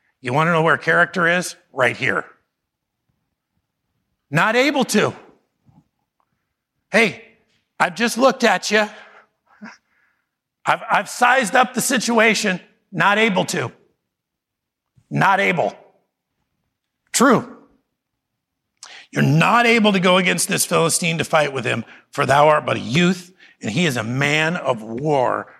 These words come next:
from his youth. I've seen the evidence of this situation. You're not capable. I, I don't, I don't get mad here. Saul's not here to be criticized. This is really the truth. They both recognize this. In fact,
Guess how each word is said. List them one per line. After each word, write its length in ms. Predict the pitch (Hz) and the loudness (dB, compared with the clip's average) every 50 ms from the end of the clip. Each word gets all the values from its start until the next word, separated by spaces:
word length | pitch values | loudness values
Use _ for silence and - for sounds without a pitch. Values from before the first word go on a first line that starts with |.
| _ _ | _ _
from 200 | _ - 127 - | _ -8 -8 -8
his 240 | - 107 123 101 101 | -6 -6 -8 -8 -6
youth. 440 | 113 135 131 92 80 - - - _ _ _ - _ _ | -6 -6 -6 -6 -8 -12 -18 -20 _ _ _ -20 _ _
I've 200 | - 135 120 - | -4 -4 -2 0
seen 340 | - - - 180 175 180 170 | -2 -2 0 0 0 0 0
the 180 | 151 127 143 | 0 -2 0
evidence 520 | - 165 175 180 165 160 135 123 113 - - | 0 0 0 0 -2 -4 -6 -6 -6 -8 -6
of 60 | 127 | -4
this 160 | 110 107 101 | -4 -4 -4
situation. 800 | - - 117 - - 101 95 87 85 85 - - 110 95 101 _ _ _ _ _ _ _ _ _ _ | -4 -6 -8 -8 -8 -10 -8 -8 -8 -8 -10 -10 -10 -12 -14 _ _ _ _ _ _ _ _ _ _
You're 180 | 127 127 156 165 | -2 0 0 2
not 240 | 143 139 139 120 | 2 0 -2 -4
capable. 600 | - - 135 127 120 - 107 - 87 78 - - _ _ _ _ _ _ _ _ _ _ _ _ _ _ _ | -6 -6 -6 -6 -6 -8 -10 -8 -8 -10 -10 -12 _ _ _ _ _ _ _ _ _ _ _ _ _ _ _
I, 240 | - 131 175 208 175 - - | 0 0 0 0 -4 -4 -2
I 140 | 147 165 | -2 0
don't, 260 | 185 185 175 156 123 - - _ _ _ _ _ | 0 0 -2 -4 -6 -10 -18 _ _ _ _ _
I 120 | - 131 | 0 0
don't 160 | 185 196 175 143 | 0 0 -2 -2
get 160 | 196 185 143 | -4 -4 -2
mad 280 | 143 139 135 127 123 | -2 -2 -2 -2 -4
here. 380 | - 143 156 131 123 113 107 - _ _ _ _ _ _ _ _ _ _ _ _ _ _ _ _ _ | -4 -2 0 0 0 -2 -4 -10 _ _ _ _ _ _ _ _ _ _ _ _ _ _ _ _ _
Saul's 400 | - - - 170 190 202 185 147 | -4 2 4 4 4 4 4 2
not 220 | 175 170 175 165 | 2 0 0 0
here 200 | 127 156 175 175 | 0 0 -2 0
to 60 | 160 | 0
be 120 | 143 143 135 | -2 -6 -6
criticized. 640 | - - 180 185 175 - - 143 123 127 131 127 139 | -4 -4 -2 -2 -2 -2 -2 0 0 0 -2 -2 -4
This 180 | 185 170 180 | -4 -4 -4
is 140 | 202 160 135 | -4 -6 -4
really 260 | 160 165 165 156 143 | -2 -2 0 -2 -2
the 80 | 123 131 | -4 -6
truth. 540 | - - - 185 180 147 135 135 - - _ - - - _ _ | -8 -6 -4 -2 -2 -2 -4 -6 -10 -16 _ -20 -20 -20 _ _
They 120 | 160 160 | -2 -2
both 380 | 151 113 170 185 208 220 208 - | 0 0 2 2 2 2 0 0
recognize 840 | 175 175 180 190 185 208 202 160 147 143 156 175 202 202 151 127 | 0 0 0 0 0 -4 -6 -2 0 0 0 2 0 0 -2 -4
this. 360 | 127 117 110 117 113 - - - - - _ _ _ | -2 -2 -2 -2 -2 -4 -8 -10 -16 -20 _ _ _
In 100 | 127 113 | -10 -10
fact, 520 | - - 208 208 202 175 151 - - | -2 0 2 2 2 2 0 -4 -8